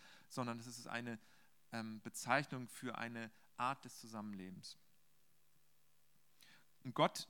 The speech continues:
demütigt die und bringt diese hochaufragende Stadt, die hochtrabende Stadt, in der Gewalt herrscht, in der es um den eigenen Machterhalt und um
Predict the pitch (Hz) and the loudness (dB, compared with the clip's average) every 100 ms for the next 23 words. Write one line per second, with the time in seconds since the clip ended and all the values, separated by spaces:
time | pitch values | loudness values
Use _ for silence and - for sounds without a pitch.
0 | - 175 202 170 107 - 107 113 107 123 | 2 6 6 4 -2 -4 -4 -4 0 2
1 | 170 196 - - 151 139 165 165 165 - | 2 0 -8 -10 -14 -8 -2 0 0 -4
2 | - 160 - - 135 143 - 123 127 120 | 2 2 2 -2 -4 -2 -2 -2 -2 -4
3 | 113 - 117 - 110 101 147 - - 120 | -4 0 -2 -2 -8 2 2 2 0 2
4 | 120 117 - 127 120 - 113 113 113 110 | 2 0 -4 -2 -2 -2 -4 -2 -2 -2
5 | 113 127 160 135 127 - 120 113 113 - | -2 -2 -4 -4 -4 -4 -6 -4 -6 -8
6 | - - - - 120 - 120 110 110 - | -18 -20 -14 -6 -6 -4 -2 -2 -2 -4
7 | 113 - 120 123 120 120 160 - 123 117 | -6 0 2 2 0 2 2 0 -4 0
8 | 117 113 - - 113 110 | 0 0 -4 -6 -4 -4